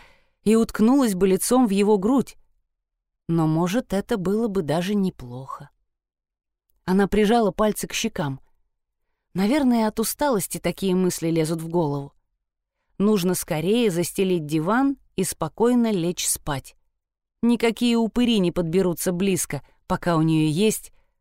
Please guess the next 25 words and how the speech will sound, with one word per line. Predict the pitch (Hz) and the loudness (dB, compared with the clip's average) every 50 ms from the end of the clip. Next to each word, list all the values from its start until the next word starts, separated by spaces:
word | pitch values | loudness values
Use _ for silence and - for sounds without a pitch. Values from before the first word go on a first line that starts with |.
| _ - | _ -6
настоящий | - 143 151 - - - 151 143 139 165 190 202 202 - - - 160 | -4 -4 -2 -2 -2 -4 -4 -4 -2 -2 -2 -2 -2 -2 -4 -6 -6
сторожевой | 143 - - - 151 143 139 127 135 135 127 131 135 143 147 147 139 - _ _ _ _ _ _ | -8 -8 -8 -6 -6 -4 -4 -4 -2 -4 -2 0 0 0 0 0 -4 -8 _ _ _ _ _ _
чародей. | - - - 160 139 143 139 131 127 135 131 127 123 _ _ _ _ _ _ _ _ _ _ _ _ _ _ _ _ _ _ _ _ _ _ _ _ _ _ _ _ _ _ _ _ _ _ _ _ _ _ _ _ _ _ - | -12 -8 -6 -6 -4 -6 -6 -8 -8 -10 -12 -14 -16 _ _ _ _ _ _ _ _ _ _ _ _ _ _ _ _ _ _ _ _ _ _ _ _ _ _ _ _ _ _ _ _ _ _ _ _ _ _ _ _ _ _ 0
Но | 185 202 208 190 | 2 2 2 2
для | 175 202 214 226 | 2 0 0 0
этого | 269 330 - - 214 175 | 0 0 0 -2 -2 -2
ли | 170 160 | 0 -2
она | 160 160 165 170 165 | 0 0 0 0 0
его | 165 170 160 175 | 0 -2 -4 -4
позвала | - - 175 165 190 220 220 196 165 | -4 -4 -4 -2 -2 -2 -2 0 0
на | 156 175 190 | -2 -2 -2
самом | - - 170 143 135 131 135 | -2 -4 -4 -4 -4 -4 -4
деле? | 127 139 143 135 135 139 _ _ _ _ _ _ _ _ _ _ _ _ _ _ _ _ _ _ _ _ _ _ _ _ - | -4 -6 -6 -8 -8 -12 _ _ _ _ _ _ _ _ _ _ _ _ _ _ _ _ _ _ _ _ _ _ _ _ 0
Мавна | 202 240 294 311 262 226 214 208 | 2 2 2 2 2 2 2 2
засуетилась | 175 185 185 - - 190 - 190 - - 339 370 359 349 339 - - - - _ _ _ _ | 0 0 -2 -2 -2 -2 -2 -4 -2 -2 0 0 2 0 0 -2 -6 -12 -18 _ _ _ _
и | - 370 | -4 -2
побежала | - - 240 202 208 208 208 269 262 233 208 | 0 0 0 2 2 2 2 2 2 2 2
в | 180 | 0
гостиную, | 180 180 180 - - - 330 349 311 247 208 185 | 2 2 2 2 0 0 2 4 4 4 4 2
прежде | 160 - 185 196 254 311 294 220 196 185 | 0 0 0 2 2 2 0 0 -2 -2
чем | - - 185 180 180 | 0 0 0 2 2
накрыли | 185 190 - - 208 214 202 170 170 | 0 0 0 0 2 2 2 2 2
мысли | 175 196 247 320 302 - 214 185 165 - | 0 2 0 0 0 0 -2 -2 -2 -2
о | 180 180 | -2 -2
ее | 196 196 185 185 196 185 | 0 0 2 2 2 0